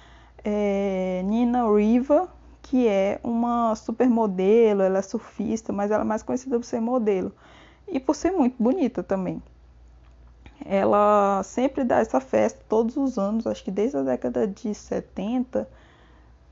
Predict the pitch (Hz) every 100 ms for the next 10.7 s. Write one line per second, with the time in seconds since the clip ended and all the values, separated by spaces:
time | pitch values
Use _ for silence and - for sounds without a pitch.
0 | - - 202 208 202 202 208 - 233 226
1 | 226 - 214 254 254 214 220 247 220 214
2 | 247 254 262 294 285 196 170 175 - -
3 | - - - - 208 202 190 185 185 -
4 | - 240 - 285 320 339 370 370 - 403
5 | 381 180 160 - 175 175 - - - -
6 | - 170 165 - 175 165 165 170 160 135
7 | - - - 214 180 175 170 165 160 160
8 | 156 - - 160 - 202 233 240 220 202
9 | 202 196 - 170 170 175 175 - - 196
10 | 226 220 202 196 190 190